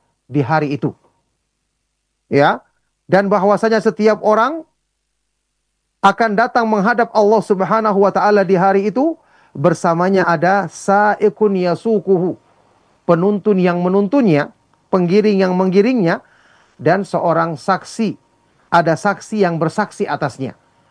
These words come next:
bersaksi, bersaksi tentang perbuatan-perbuatannya.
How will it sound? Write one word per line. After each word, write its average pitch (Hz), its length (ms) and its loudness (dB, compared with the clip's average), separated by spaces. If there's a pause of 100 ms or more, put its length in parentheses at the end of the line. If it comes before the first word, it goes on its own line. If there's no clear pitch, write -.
bersaksi, 170 560 -4
bersaksi 165 400 -4
tentang 196 400 -4 (560)
perbuatan-perbuatannya. 143 1200 -2